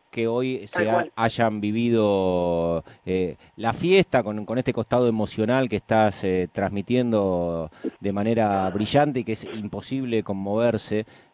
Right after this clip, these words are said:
Speaker 1: este, no conmoverse al, al escuchar tus palabras. Pero ¿cómo, cómo fueron esos últimos pasos hasta llegar que, que el club, que la comisión directiva termine, este, aprobando y dando el visto bueno para lo que sucedió hoy?
Speaker 2: La verdad que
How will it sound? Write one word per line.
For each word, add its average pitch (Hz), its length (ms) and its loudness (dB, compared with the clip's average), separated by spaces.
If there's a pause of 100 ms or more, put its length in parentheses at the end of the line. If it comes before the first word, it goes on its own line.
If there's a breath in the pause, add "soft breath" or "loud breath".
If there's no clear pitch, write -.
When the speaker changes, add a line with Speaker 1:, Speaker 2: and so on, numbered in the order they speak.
Speaker 1:
este, 92 360 0
no 117 180 2
conmoverse 110 640 0
al, 95 180 -4
al 85 220 -6
escuchar 101 340 -2
tus - 140 -12
palabras. 90 500 0 (180 soft breath)
Pero 123 140 4
¿cómo, 185 260 4
cómo 185 180 4
fueron 170 280 2
esos 139 240 -4
últimos 135 340 0
pasos 147 420 2
hasta 107 280 -4
llegar 123 360 0
que, 110 380 0
que 104 160 0
el 104 180 -2
club, 139 380 0
que 107 80 -4
la 95 80 -2
comisión 98 360 -8
directiva 123 440 -2 (280 loud breath)
termine, 104 760 -2
este, 85 480 -2
aprobando 131 480 2
y 120 40 2
dando 110 160 -4
el 107 80 -2
visto 113 180 0
bueno 127 280 2
para 98 160 0
lo 90 100 0
que 87 80 -6
sucedió 90 420 -2
hoy? 71 180 -6 (1500)
Speaker 2:
La 165 160 2
verdad 185 580 4 (180)
que 175 320 2